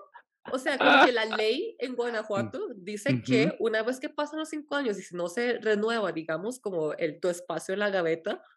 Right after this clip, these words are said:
Speaker 2: Ujú.
Speaker 1: entonces el gobierno tiene todo derecho de cremar el cuerpo y deshacerse de él, o en caso de que esté bien conservado, como las momias de la, del museo, pueden llevárselo a exhibir al museo.
Speaker 2: Oh my gosh, es
Speaker 1: Yo
Speaker 2: que, ¿ves?
Speaker 1: sé.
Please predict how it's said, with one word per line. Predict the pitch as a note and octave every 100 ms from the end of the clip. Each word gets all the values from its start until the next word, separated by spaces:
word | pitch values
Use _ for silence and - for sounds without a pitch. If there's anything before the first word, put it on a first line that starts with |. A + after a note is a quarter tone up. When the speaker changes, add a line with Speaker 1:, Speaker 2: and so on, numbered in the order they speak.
| _ _ _
Speaker 2:
Ujú. | A2+ D#3+ A3 G#3 G3+
Speaker 1:
entonces | G3 A3 A3
el | A3+ A3+
gobierno | B3 C4 A#3+ A#3
tiene | A#3 G3
todo | G3+ G3+ G3+
derecho | G#3+ G#3+ G#3+ A#3 F#3
de | F#3 F#3 E3+ E3+
cremar | F3+ D#3+ F3
el | F#3
cuerpo | G#3 G3+ A3+
y |
deshacerse | G#3+ F#3+ E3 D#3+ - G3
de | G3 F#3+
él, | G#3 - _ _ _
o | - A#3 G3 G#3+ - _ _
en | G3+
caso | G3+ G3 A#3
de | B3
que | A#3+
esté | A3+ A3+ F3
bien | F3+ G3 G3
conservado, | A3+ A#3 B3+ B3 B3+ A3+
como | - E3+
las | D#3+
momias | E3 D#3+ F3+ F#3
de | G#3
la, | G3+
del | G#3 A3
museo, | B3+ B3+ A3 A#3+ - _ _ _
pueden | - G3+ G3 F#3
llevárselo | F#3 F3+ F#3 F#3
a |
exhibir | F3+ F3 E3
al | D3+
museo. | D3 C#3+ D#3 D#3 - _ _ _ _ -
Speaker 2:
Oh | G2 -
my | G#2 F#2 -
gosh, | G#2 G#2+ A#2 B2 B2 G#2
es | G#2+ G#2
Speaker 1:
Yo |
Speaker 2:
que, | C3 C3
¿ves? | A2 B2+ F3 A#3+
Speaker 1:
sé. | C4+